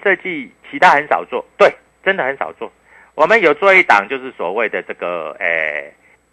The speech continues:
被动元件。你知道我们做被动元件一定是最强的了。你看一下立敦，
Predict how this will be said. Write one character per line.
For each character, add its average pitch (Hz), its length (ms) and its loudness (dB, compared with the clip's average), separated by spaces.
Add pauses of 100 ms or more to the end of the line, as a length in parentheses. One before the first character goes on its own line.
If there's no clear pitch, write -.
(180)
被 123 120 2
动 113 180 -4
元 85 180 -4
件。 90 160 -6 (220)
你 107 140 -14
知 - 80 -2
道 156 100 6
我 113 100 2
们 101 140 -14
做 131 160 -2
被 135 100 -4
动 123 140 -6
元 104 140 -8
件 110 120 0
一 101 40 -2
定 104 160 -10
是 101 80 -20
最 95 180 -6
强 - 120 -14 (140)
的 - 120 -20
了。 - 100 -20 (720)
你 101 80 -14
看 127 240 2
一 107 60 -6
下 117 140 0
立 117 180 -12
敦， 98 240 -12